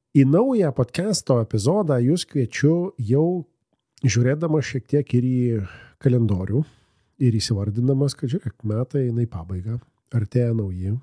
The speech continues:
kur ne kur visą laiką gali atsirasti papildomos informacijos apie tai, kad laikas pareflektuot apie metus. Taip,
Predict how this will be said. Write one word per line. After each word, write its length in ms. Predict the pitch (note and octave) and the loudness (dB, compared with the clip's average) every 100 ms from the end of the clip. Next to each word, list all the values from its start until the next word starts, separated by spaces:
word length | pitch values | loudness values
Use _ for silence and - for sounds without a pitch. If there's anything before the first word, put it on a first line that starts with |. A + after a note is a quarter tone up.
| _ _ _ _ _ - | _ _ _ _ _ 0
kur 200 | C#3+ D#3+ | 0 0
ne 200 | C3 A2 | -2 -4
kur 300 | - B2 G3 - | 0 0 0 -10
visą 400 | A2 G#2+ - G2 | -6 -6 -6 -6
laiką 300 | G#2+ - A#2+ | -6 -6 -6
gali 280 | A2+ A#2 | -4 -4
atsirasti 480 | A#2 A#2 A#2 - A#2+ | -4 -4 -4 -6 -8
papildomos 640 | A2+ - A#2 G#2+ G#2 G#2 A2 | -6 -2 0 0 -2 -4 -4
informacijos 720 | G#2 A2 G#2 A#2+ B2 A#2+ A#2+ | -4 -4 -2 -2 -2 -4 -4
apie 240 | A#2 A#2 | -4 -4
tai, 160 | D3 D3 | -4 -6
kad 160 | E3+ | -8
laikas 720 | A#2 G2+ G2+ E3+ G3 F#3 - - | -10 -6 -2 0 0 -4 -6 -8
pareflektuot 760 | - D3 C3+ C#3 A#2 B2+ A#2+ A#2 | -4 -4 -2 -4 -4 -4 -2 -4
apie 240 | A#2+ A2 G#2 | -2 -4 -2
metus. 480 | G2 - E2+ - - _ _ _ _ _ _ _ | -6 -8 -10 -14 -20 _ _ _ _ _ _ _
Taip, 320 | A#3+ A#4+ - | -4 -4 -8